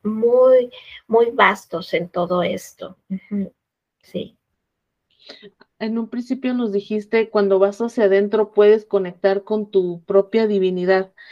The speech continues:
Speaker 2: Una vez escuché algo de conectar con la fuente, que, que es el
Speaker 1: Ajá.
Speaker 2: universo, ¿no?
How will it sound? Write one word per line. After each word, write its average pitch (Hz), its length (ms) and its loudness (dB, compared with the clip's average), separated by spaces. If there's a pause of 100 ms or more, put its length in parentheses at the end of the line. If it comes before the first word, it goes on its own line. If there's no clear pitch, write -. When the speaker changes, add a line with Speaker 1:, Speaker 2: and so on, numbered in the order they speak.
(180)
Speaker 2:
Una 240 260 0
vez 269 200 -2
escuché 233 460 -4
algo 233 340 0
de 196 380 2
conectar 208 540 -4
con 254 200 0
la 214 120 -4
fuente, 202 560 -6 (440)
que, 196 500 2
que 202 80 2
es 196 120 -4
el 226 160 -4
Speaker 1:
Ajá. - 0 -
Speaker 2:
universo, 185 580 -2
¿no? 214 280 -8